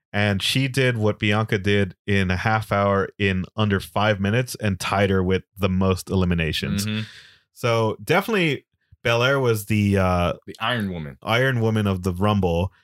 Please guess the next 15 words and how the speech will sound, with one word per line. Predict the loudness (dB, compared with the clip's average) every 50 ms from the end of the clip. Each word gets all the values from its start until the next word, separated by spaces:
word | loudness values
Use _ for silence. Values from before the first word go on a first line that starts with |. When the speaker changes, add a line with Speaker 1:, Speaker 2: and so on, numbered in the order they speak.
| _ _ _ -8
Speaker 1:
but | -8 -8 -4
Belair | -2 -2 0 2 2 2 0 0
probably, | 0 -2 -2 -2 -2 -4 -4 -2
or | 0 0
I | 2 0 0
should | -2 -4 -4
say, | -2 0 2 2 2
uh, | 2 0 0 -2 -2 -2
Baszler | -2 0 0 2 2 2 2 0 0 0 -2 -4 -10 -10 -4
kind | -2 0 0 2
of, | 0 0 0 -2
uh, | -2 -2 -2 -2 -2 -2 -4 -4 -6 _ -4
equalized | -4 -4 -2 0 0 2 2 2 2 0 0 0
her | 0 0 0
in | 0 -2 -2 -4